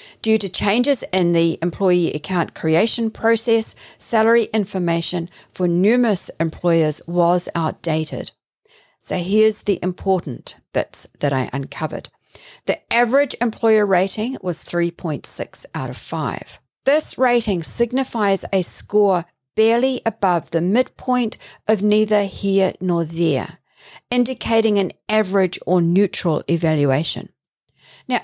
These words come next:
ask yourself whether you would want to work for an employer with a three point six rating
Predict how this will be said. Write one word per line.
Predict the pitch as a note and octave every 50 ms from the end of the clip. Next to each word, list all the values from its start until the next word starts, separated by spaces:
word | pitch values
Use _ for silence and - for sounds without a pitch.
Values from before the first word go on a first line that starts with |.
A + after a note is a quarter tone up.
| - -
ask | B3+ D4 F4 F4 - - -
yourself | F4 - - - B3+ G#3 F3 D3 D3 - - -
whether | - G#3+ G3+ G3+ G3
you | F#3+ - - - G#3+ G#3 A#3+ C#4+ D4+ F#3+ D3+ - _ _ - - - - _ -
would | - F#3+
want | F3+ F3+ G3+ A#3+ - -
to | - D#4
work | E4 C4 A#3+ A#3+ - -
for | - - B3
an | B3+
employer | B3+ B3 A#3 - - - F#3+ E3+ D3 C#3 D3
with | - F3+ F#3 -
a | F3
three | E3+ - - - F#3 A3
point | A3 - - B3+ B3+ - -
six | - - A3+ - - - -
rating | G3 G3 G3 G#3+ A3 G#3+ - D#3 C3 D#2 F#2+